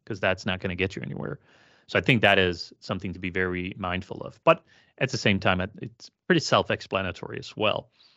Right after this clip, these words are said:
Uh, be pragmatic. Uh, when you stumble on something that you're not as experienced on, tackle it. Like, uh, I know we went on Twitter. Sometimes I, I failed an exam. I went on Twitter, say, "Hey, I failed this exam." And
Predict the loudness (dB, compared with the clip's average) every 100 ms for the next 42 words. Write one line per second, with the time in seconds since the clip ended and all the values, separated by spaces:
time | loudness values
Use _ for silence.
0 | _ _ _ 0 0 -2 -4 -4 0 0
1 | 4 4 4 0 -8 -20 _ -2 -2 0
2 | -4 -8 -14 -12 -2 2 4 4 2 0
3 | 0 2 0 -2 -8 -4 -2 -2 -4 -4
4 | -2 -2 0 2 2 4 2 0 -6 -2
5 | 0 0 -2 -4 -4 -6 -14 _ _ _
6 | _ _ _ -6 0 4 2 2 _ _
7 | _ _ _ _ _ _ -2 -2 -4 -6
8 | 0 2 2 6 6 8 8 8 6 4
9 | 6 6 6 2 0 2 2 2 4 2
10 | 2 4 6 6 4 2 2 4 4 2
11 | 2 2 0 2 2 2 2 4 4 2
12 | 0 0 0 -2 -6 -2 0 2 0 -4